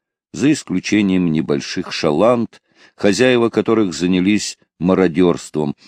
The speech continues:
или, если сказать лояльнее, очисткой моря от предметов, выброшенных водой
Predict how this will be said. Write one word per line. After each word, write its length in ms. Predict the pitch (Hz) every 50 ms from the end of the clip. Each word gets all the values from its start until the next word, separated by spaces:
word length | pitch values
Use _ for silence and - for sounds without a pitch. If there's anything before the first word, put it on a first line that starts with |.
| _ _
или, 460 | - 131 160 147 139 135 127 123 120 131 -
если 380 | 71 65 78 87 - - -
сказать 580 | 71 - - 78 71 69 80 78 76 - - - _
лояльнее, 840 | - 76 80 80 76 76 73 113 139 151 151 139 131 127 123 120 117 - _ _ _ _ _ _ _ _ _ -
очисткой 880 | 92 101 104 - - - - 170 156 - - - - - - 117 113
моря 480 | 107 104 101 104 104 104 95 95 90 - _ -
от 260 | 92 92 - _ - -
предметов, 880 | - 67 71 60 60 71 71 80 113 151 147 - - 120 117 - - _ _ _ _ _ _ _
выброшенных 920 | - 69 71 78 104 131 110 101 98 104 95 - - 87 87 90 - - -
водой 580 | 60 73 67 57 73 73 73 73 71 - _